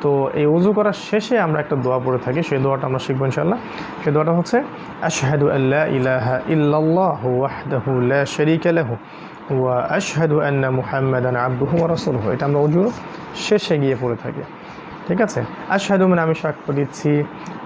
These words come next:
আন মানে যে, লা মানে না, ইলাহ মানে ইলাহ, আশহাদু মানে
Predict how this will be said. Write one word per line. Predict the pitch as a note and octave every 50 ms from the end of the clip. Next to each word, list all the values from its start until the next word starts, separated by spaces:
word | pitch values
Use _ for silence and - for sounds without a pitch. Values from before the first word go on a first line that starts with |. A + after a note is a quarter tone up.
| -
আন | D#3+ F3 F3 E3 D3+ C#3+ C3+
মানে | C3 B2+ B2+ B2+ B2 A#2+ A#2+ A2
যে, | - D#3 D3+ D3+ D3 D3+ D3+ D3 - - - - - -
লা | D3+ D3 D#3 D#3 D3 C#3 C3
মানে | B2+ B2 B2 B2 B2 C3 C3+ C3
না, | C3 C3 C#3 D3+ D#3+ E3 F3 F#3 F#3+ F#3 - - - - - - - - - - - - -
ইলাহ | F3 E3+ E3 D#3+ D3+ C3 A2 C3+
মানে | C3 B2+ B2 B2 B2+ C#3
ইলাহ, | C3+ C3+ C#3 D3 F3 G3+ F#3+ - - - - - - - - - - - - - - - - - - - - - - - - - - - - - - - - - - - - - - - - - - - - - - - - - - - - - - - - - - - - - - - - - - - - - - - - - - - - - - - - - - - - - - - - - - - - - - - - - - - -
আশহাদু | F#3 - - - F3 E3 E3 D#3
মানে | D3 C#3 C3+ C#3+ E3 G3+